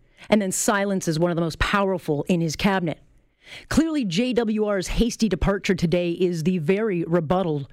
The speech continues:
Trudeau tried to take from her. And without question, we'll hear from Wilson-Raybould. She's hired one of the best and most powerful lawyers in the country, former Supreme Court Justice Thomas Cromwell, appointed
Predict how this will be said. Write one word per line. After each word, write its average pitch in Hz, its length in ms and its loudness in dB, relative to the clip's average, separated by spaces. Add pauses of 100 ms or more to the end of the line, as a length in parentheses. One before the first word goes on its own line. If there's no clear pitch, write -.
Trudeau 175 300 2
tried 170 420 0
to 151 80 -4
take 156 260 0
from 185 220 0
her. 139 220 -4 (480)
And 151 160 2
without 170 320 0
question, 170 500 0 (240)
we'll 185 220 2
hear 160 420 -2 (160)
from 165 300 2
Wilson-Raybould. 156 760 0 (400)
She's 208 160 4
hired 202 220 0
one 185 100 0
of 165 60 0
the 175 60 0
best 175 340 0
and 175 80 2
most 160 160 -4
powerful 196 360 0
lawyers 175 360 0
in 165 80 0
the 156 80 -2
country, 196 440 0 (380)
former 226 260 2
Supreme 185 380 0
Court 170 240 0
Justice 185 480 0
Thomas 170 320 0
Cromwell, 202 540 0
appointed 160 480 0